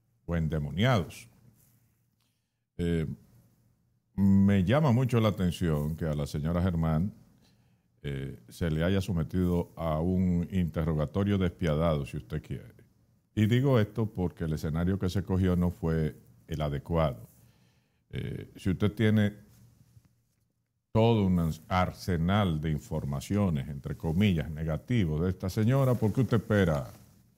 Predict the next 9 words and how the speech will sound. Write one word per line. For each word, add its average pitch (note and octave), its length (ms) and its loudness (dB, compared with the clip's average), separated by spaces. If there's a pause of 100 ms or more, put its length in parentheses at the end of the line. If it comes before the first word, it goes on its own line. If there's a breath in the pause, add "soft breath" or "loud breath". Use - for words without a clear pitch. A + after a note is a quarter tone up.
(1120)
eh, E2 300 -2 (1040)
el F#2+ 160 2
escenario G2 840 4
inadecuado G2 1040 4 (160)
para E2+ 840 2 (880)
bombardearla F#2+ 1300 2 (800)
a F2 140 -2
través F#2 460 2
de E2+ 340 2